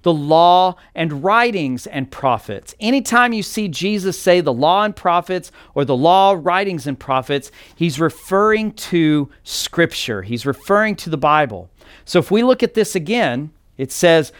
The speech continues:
"So whatever you wish that others would do to you, do also to them, for this is the law and prophets." Jesus is basically saying this entire book is summed up in this statement.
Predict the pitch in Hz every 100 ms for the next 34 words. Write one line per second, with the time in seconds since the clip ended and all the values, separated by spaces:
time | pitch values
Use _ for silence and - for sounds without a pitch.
0 | _ - 160 151 165 196 226 208 214 196
1 | 214 - 156 143 175 202 - 185 185 196
2 | 180 156 180 170 151 156 165 190 - 185
3 | 160 143 233 170 131 - - _ - 160
4 | 131 156 220 220 - - 185 196 202 -
5 | 160 139 139 160 180 185 175 151 - 180
6 | 196 196 - - - - _ _ _ _
7 | _ _ _ - 254 285 254 - 156 120
8 | 214 233 185 175 160 - 233 214 147 -
9 | - - 135 139 285 - 220 185 - 233
10 | 269 254 151 247 220 135 147 - - 226
11 | 196 233 220 160 160 170 - 196 214 -
12 | 90 -